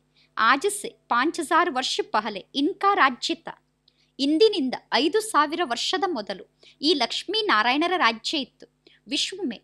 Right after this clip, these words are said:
ಸುಖ್ ಶಾಂತಿ ಪವಿತ್ರತಾ ಸಪ್ತಿ. ವಿಶ್ವದಲ್ಲಿ ಪವಿತ್ರತೆ, ಸುಖ, ಶಾಂತಿ ಎಲ್ಲವೂ ಇತ್ತು. ಔರ್ ಕೋಯಿ ಧರ್ಮ ನಹಿ ತಾ. ಬೇರೆ ಯಾವ ಧರ್ಮವೂ ಇರಲಿಲ್ಲ. ಇಸ್ ಸಮಯ ತೋ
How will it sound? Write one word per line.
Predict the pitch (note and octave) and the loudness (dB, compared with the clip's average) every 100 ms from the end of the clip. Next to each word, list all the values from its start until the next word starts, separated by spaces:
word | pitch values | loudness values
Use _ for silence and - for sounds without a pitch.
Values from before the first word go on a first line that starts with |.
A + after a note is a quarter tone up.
| - | -16
ಸುಖ್ | - - G#4+ - | -8 -4 -4 -4
ಶಾಂತಿ | - C4 C#4+ D#4 F#4+ | -2 0 0 0 0
ಪವಿತ್ರತಾ | G#4 - B3 F4+ - G4 G4 F#4+ | 0 0 -2 -2 -4 -4 0 0
ಸಪ್ತಿ. | - F#4+ - - - _ _ _ | 0 -4 -4 -12 -16 _ _ _
ವಿಶ್ವದಲ್ಲಿ | A3+ C#4 - G#4+ E4 C4 | -6 -4 -2 -2 -2 -4
ಪವಿತ್ರತೆ, | - - B3 E4+ - C#4 C#4+ B3+ | -6 -4 -2 -2 -4 -8 -6 -6
ಸುಖ, | D4 - E4+ - A#3 | -6 -8 -6 0 0
ಶಾಂತಿ | - - C4 D4 F4 D#4+ | 0 0 0 0 0 0
ಎಲ್ಲವೂ | A3 C4 F4+ G#4+ | 0 -2 0 0
ಇತ್ತು. | - - - - _ - _ - | -4 -12 -16 -20 _ -20 _ -2
ಔರ್ | A3+ F4+ | 0 0
ಕೋಯಿ | G#4 D#4+ D#4+ F4+ | 0 -2 2 2
ಧರ್ಮ | C#4 - C4 F#4+ | 2 2 2 2
ನಹಿ | F4 B3 D4 | -2 -2 -4
ತಾ. | C#4+ - - - | -6 -10 -14 -8
ಬೇರೆ | C4 C#4+ F4+ | -2 0 0
ಯಾವ | A#3+ G3+ C#4 | 0 0 0
ಧರ್ಮವೂ | D#4 D#4 D4+ E4+ B3 - _ - | -2 -2 -2 -4 -8 -14 _ -6
ಇರಲಿಲ್ಲ. | C4+ D4+ C#4 G3+ - _ _ - | -2 -2 -4 -8 -12 _ _ -6
ಇಸ್ | C4+ G4 | -4 -2
ಸಮಯ | - B3 C4+ | -2 0 -2
ತೋ | F#4 - | -4 -10